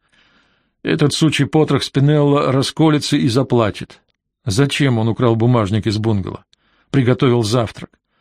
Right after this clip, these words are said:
Присылал записки за подписью "П".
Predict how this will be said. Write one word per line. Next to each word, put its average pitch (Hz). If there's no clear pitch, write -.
Присылал 139
записки 135
за 104
подписью 117
"П". 101